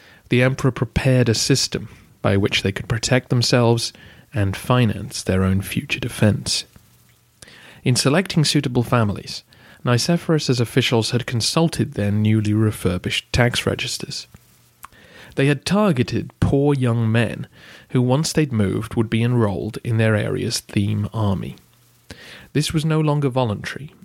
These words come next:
it was a compulsory commission. But instead of being expected to pay for their own horse,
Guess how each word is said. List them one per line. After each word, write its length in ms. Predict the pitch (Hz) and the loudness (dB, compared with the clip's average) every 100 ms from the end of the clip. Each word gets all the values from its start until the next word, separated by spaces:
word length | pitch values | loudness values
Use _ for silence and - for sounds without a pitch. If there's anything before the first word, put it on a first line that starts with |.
| - | -8
it 140 | 120 | -4
was 120 | 123 120 | 0 0
a 60 | |
compulsory 760 | - 123 - 107 110 - 95 117 | 0 0 0 2 2 0 -4 -6
commission. 560 | - 101 120 - - - _ _ _ _ - - - - - - | -4 2 2 2 -4 -14 _ _ _ _ -20 -20 -20 -20 -10 -2
But 100 | 131 | 0
instead 380 | 131 - 196 202 | 2 2 2 2
of 140 | 190 | 0
being 200 | 151 135 | 0 0
expected 640 | 110 - - 139 - 104 | -2 -2 -2 -4 -4 -8
to 80 | - | -4
pay 340 | - - 131 131 | -2 2 2 2
for 140 | - | 0
their 180 | 98 98 | 0 0
own 180 | 98 101 | 0 -2
horse, 580 | - 107 101 - - | 0 0 0 -2 -6